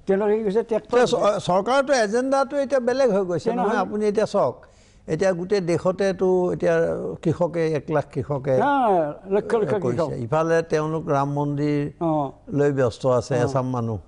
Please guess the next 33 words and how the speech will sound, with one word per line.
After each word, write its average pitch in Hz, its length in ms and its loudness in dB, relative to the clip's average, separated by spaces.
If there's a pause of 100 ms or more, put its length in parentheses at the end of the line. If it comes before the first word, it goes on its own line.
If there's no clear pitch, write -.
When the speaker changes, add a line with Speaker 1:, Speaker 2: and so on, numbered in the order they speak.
(500)
Speaker 2:
মুখ্যমন্ত্ৰী, 151 600 -2
প্ৰধানমন্ত্ৰী, 147 760 -2
এই 143 120 2
সকলো 147 340 -4
Speaker 1:
চব। 185 140 2
Speaker 2:
মুখত 139 320 -4
অনবৰত 143 500 -2
এইবিলাক 135 440 -2
কথা। 123 260 -6
দেশত 127 420 -2 (300)
Speaker 1:
ৰাম 170 260 0
ৰাম। 165 120 2 (120)
Speaker 2:
উন্নয়নৰ 185 540 0
কোৱা 185 200 2 (100)
কথাবিলাকৰ 175 580 -2
জানো 180 280 -4
অৰ্থ - 220 -12
আছে? 113 280 -2 (1200)
Speaker 1:
তেওঁলোকে 226 560 2
লাহে 175 240 2
লাহে 214 280 2
সেইকাৰণে 220 580 2
তেওঁলোকৰ 208 520 2
পতন 202 280 0
আৰম্ভ। 202 260 2
কিয় 208 120 2
ভাৰতবৰ্ষৰ 180 680 0
খেতিয়কটো 196 440 -2
এনেই 196 260 2
যাওঁ 190 180 2
নাই, 175 180 0 (1200)
তেওঁলোকৰ 247 300 4
সমস্যা। 240 500 0